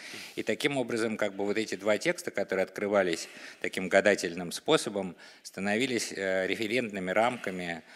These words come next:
э, рассуждения, которые затем мы производили вот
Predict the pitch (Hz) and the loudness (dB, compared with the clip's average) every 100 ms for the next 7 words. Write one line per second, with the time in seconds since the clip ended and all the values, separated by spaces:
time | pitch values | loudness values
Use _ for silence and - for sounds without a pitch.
0 | - - 87 90 92 - 101 - 98 80 | -16 -2 0 2 0 -2 -2 0 0 -2
1 | 76 69 - 85 85 90 85 87 - 110 | -6 -12 -10 -8 -4 -2 -2 -2 -4 -4
2 | 95 92 - 90 92 87 92 87 82 82 | -4 -6 -6 -6 -2 -2 -2 -4 -4 -4